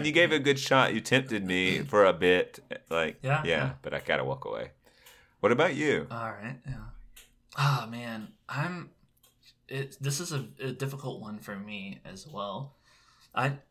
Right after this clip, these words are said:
Speaker 1: I mean, I'm on the same page with you for a lot of your reasoning.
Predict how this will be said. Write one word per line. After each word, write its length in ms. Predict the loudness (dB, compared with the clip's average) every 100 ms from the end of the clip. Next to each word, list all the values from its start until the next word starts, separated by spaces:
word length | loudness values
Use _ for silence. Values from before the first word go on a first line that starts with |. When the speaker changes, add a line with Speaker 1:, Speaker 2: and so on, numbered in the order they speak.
| _ _ -4
Speaker 1:
I 80 | 2
mean, 120 | 4
I'm 260 | 2 0
on 160 | -4 -4
the 60 | -2
same 180 | -4 -6
page 260 | -6 -8
with 140 | -10 -12
you 80 |
for 160 | -10 -6
a 60 | -4
lot 180 | -4
of 100 | -6
your 120 | -8 -10
reasoning. 640 | -10 -12 -12 -12 -12 -14